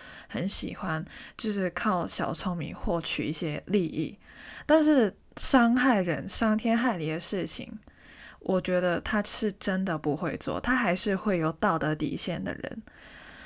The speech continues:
然后他对我的善良，其实善良是一种选择，但是他就是会选择善良的那种。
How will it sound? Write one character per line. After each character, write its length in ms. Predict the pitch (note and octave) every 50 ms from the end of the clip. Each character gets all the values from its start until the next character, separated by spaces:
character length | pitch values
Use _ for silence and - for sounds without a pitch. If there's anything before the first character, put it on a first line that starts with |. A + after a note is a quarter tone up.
| - -
然 140 | - G#3+
后 180 | A3 C4+ D4 C#4
他 300 | C#4 - C4+ C#4 C#4 C4+
对 220 | C4+ - D#4 D4+ A#3+
我 240 | G3 F#3+ E3 D3 -
的 100 | E3+ F#3
善 340 | - - - A#3 F#3 E3 -
良， 240 | - - - - A3
其 140 | - - B3
实 60 | B3+
善 340 | B3+ - - - D#4 C4+ G#3+
良 220 | F#3 D#3+ D#3 F3 F#3
是 180 | - - G#3
一 60 | G3
种 160 | F#3+ F3+ F3 F#3+
选 340 | - - - - - -
择， 300 | - - - - - A3 - - - - - - - - - -
但 120 | - D#4+
是 140 | D4+ D#4 D#4
他 320 | D4+ - - C4 C4 C4 C4+
就 280 | C4+ - - C4+ A3+ G#3+
是 180 | G#3+ - - A3
会 200 | G#3+ - B3+ A3+
选 300 | G#3+ - - D#3+ A2+ C3
择 180 | D3+ - D3+ E3+
善 320 | - - - G#3 F3+ D#3+
良 240 | D3 - - - -
的 120 | - D#3
那 200 | D#3 D#3+ D#3 D#3
种。 260 | - - - - -